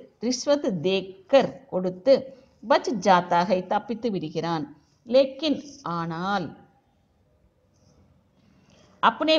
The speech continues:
பைல்கோ, தன்னுடைய எருதை, பூக்கா தேக், பசியுடன் இருப்பதை பார்த்து, பாசுகே கேத் மேம்,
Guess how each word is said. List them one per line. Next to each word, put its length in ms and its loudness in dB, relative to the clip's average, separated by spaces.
பைல்கோ, 720 4
தன்னுடைய 540 4
எருதை, 760 0
பூக்கா 580 0
தேக், 460 0
பசியுடன் 540 2
இருப்பதை 560 -2
பார்த்து, 560 2
பாசுகே 600 4
கேத் 360 4
மேம், 400 -4